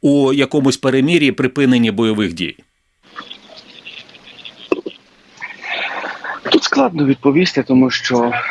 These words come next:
Speaker 2: е, тому що з одного боку ми розуміємо, що Китай зацікавлений в тому зберегти свої, е, торгові шляхи до Європи. А з іншого боку, ми розуміємо, що Китай може не, ну, не дуже бажає допус-,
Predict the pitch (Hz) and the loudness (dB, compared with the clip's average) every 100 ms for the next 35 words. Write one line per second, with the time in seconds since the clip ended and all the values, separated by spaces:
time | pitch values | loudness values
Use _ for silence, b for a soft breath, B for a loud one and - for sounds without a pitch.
0 | 131 123 123 127 139 135 139 131 123 135 | 0 2 2 2 4 2 2 -2 0 0
1 | 131 117 117 123 120 113 120 131 117 113 | 0 -2 0 2 2 2 2 2 2 0
2 | - - 120 113 113 104 - 107 110 110 | -2 -2 0 0 -2 -6 -4 -2 0 0
3 | 104 104 - 110 107 113 110 - 123 107 | 0 0 0 0 0 0 -2 0 -2 -2
4 | - 113 110 107 104 - 101 104 104 98 | 0 0 2 2 2 -2 -4 -2 -2 0
5 | 101 98 - 110 113 107 104 - 104 - | -2 -4 -4 -2 0 0 0 -2 -2 -2
6 | 107 - 101 104 - B B B - 101 | -4 0 0 0 -8 B B B 0 2
7 | 101 110 107 107 - 131 - - 123 139 | 4 2 2 0 2 0 0 -2 2 0
8 | - 135 139 143 135 127 120 123 127 123 | 2 0 0 0 2 2 2 2 4 4
9 | 110 - - 117 123 117 113 110 117 113 | 2 0 -2 0 0 0 2 2 2 0
10 | - B B - 117 113 123 117 110 110 | -4 B B 0 2 2 0 0 2 2
11 | 113 110 113 110 - | 2 0 -4 -6 -8